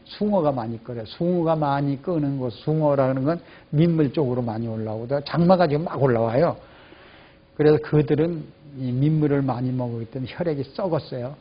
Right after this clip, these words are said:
큰 냄새가 납니다, 숭어는요. 이와 같이, 에, 이렇게 농도가 흐려지면 이러한 질병이 숭어, 바닷물에서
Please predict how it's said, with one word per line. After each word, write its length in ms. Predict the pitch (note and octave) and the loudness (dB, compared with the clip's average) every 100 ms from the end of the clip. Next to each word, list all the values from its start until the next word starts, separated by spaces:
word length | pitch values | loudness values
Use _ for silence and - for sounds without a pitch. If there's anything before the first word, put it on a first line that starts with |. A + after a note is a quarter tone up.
| _ _ _ | _ _ _
큰 520 | - - - - B3 | -6 -2 0 4 4
냄새가 380 | A#3+ F3 D3+ D#3 | 4 0 0 -2
납니다, 420 | B2 A2 A#2 D#3+ - - _ _ | -4 -6 -8 -10 -14 -20 _ _
숭어는요. 580 | - D3 C3 A#2 A2 G#2 - - - - _ _ | -10 -6 -6 -8 -10 -14 -18 -20 -20 -20 _ _
이와 380 | C3+ C#3 C#3+ C#3 | 2 4 4 2
같이, 500 | B2 A#2 - D3 C#3 C3+ - - - - | 0 -4 -4 -2 -2 -8 -20 -20 -20 -10
에, 460 | B2+ A#2+ A2+ A2 A2+ | -4 -2 -2 -2 -2
이렇게 240 | B2+ - | -2 -2
농도가 580 | C3+ C3 D3+ D3 C3+ C3 | -2 0 2 2 2 -2
흐려지면 880 | - - G3+ G3 C3+ A#2+ B2 D3 A2 - | -4 -2 2 2 2 -4 -2 -4 -6 -4
이러한 380 | D3 C#3 D#3 D#3+ | 0 0 0 -2
질병이 540 | - E3+ E3+ D3 D3+ | -4 -4 -2 -2 -4
숭어, 340 | D#3 - G3+ B2+ | -4 -4 -2 -2
바닷물에서 720 | - A#2+ D#3 E3+ D#3+ C3 | -4 0 0 2 0 -2